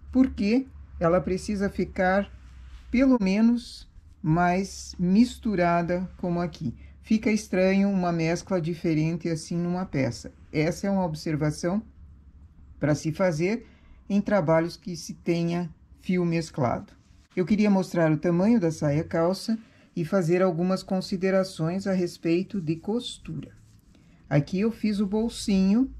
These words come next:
aberto. Poderia ser feito o, a costura dele na máquina também, da-, saindo ele já pronto, costurado, não precisando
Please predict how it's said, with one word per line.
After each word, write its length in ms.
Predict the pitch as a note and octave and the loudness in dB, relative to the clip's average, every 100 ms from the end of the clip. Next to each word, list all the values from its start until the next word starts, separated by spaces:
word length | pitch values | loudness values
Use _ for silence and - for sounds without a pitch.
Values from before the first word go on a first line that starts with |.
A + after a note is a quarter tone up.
| - - - - - | -20 -20 -20 -20 -6
aberto. 640 | F#3 G3+ G#3 D#3+ D3+ - - - - - - - - - - - | -2 0 2 2 0 -8 -18 -20 -20 -20 -20 -20 -20 -20 -16 -2
Poderia 540 | E3 D#3 D#3+ F#3 G3+ | 2 4 4 2 -2
ser 240 | - D#3+ | -2 -2
feito 540 | D#3 - E3+ A3 - A#3+ F3 | -2 0 0 0 -2 -4 -2
o, 200 | D#3+ D#3 - - - - | -2 -4 -14 -20 -20 -10
a 160 | - D3+ | 0 0
costura 640 | D3+ D#3 D3+ - A3 A3+ | 2 -2 -2 -4 0 0
dele 440 | D#3+ D#3+ G3 A#3+ - - - - | 2 2 2 -2 -6 -14 -20 -6
na 340 | F3 F3+ F#3+ A#3+ | -2 2 4 4
máquina 600 | G#3+ F#3 A3 A3+ A3 A3 | 4 4 0 0 0 0
também, 480 | A3+ G#3 E3 D#3+ | 0 2 2 2
da-, 280 | D3 - E3 | 0 -2 -4
saindo 640 | D#3+ - F3 E3 G3+ F#3 | -4 0 2 4 2 4
ele 340 | E3+ E3 D3+ D3+ | 2 2 4 2
já 400 | C#3 D#3 C#3+ D3 - - - - | 4 2 2 -2 -10 -20 -20 -4
pronto, 520 | G3+ F#3+ G#3+ A3 B3 | 2 4 4 2 -2
costurado, 880 | - F#3 F#3 - F#3+ E3 E3 F3 G3+ | -2 -2 -2 -2 2 4 2 2 0
não 200 | F3 F#3+ | 0 -2
precisando 880 | G3 G3+ - E3+ D3 E3+ F#3 G#3 | -2 -4 -4 -2 0 2 0 -2